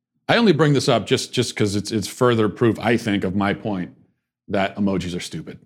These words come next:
That's all. There you go, evidence. Um, number five,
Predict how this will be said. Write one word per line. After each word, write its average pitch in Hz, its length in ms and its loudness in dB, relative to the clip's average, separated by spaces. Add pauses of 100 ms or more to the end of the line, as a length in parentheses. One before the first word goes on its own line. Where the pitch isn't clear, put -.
(100)
That's 90 220 -8
all. 78 200 -10 (1700)
There 110 120 4
you 104 80 4
go, 90 340 0
evidence. 98 520 -2 (720)
Um, 131 320 2
number 180 180 2
five, 131 380 0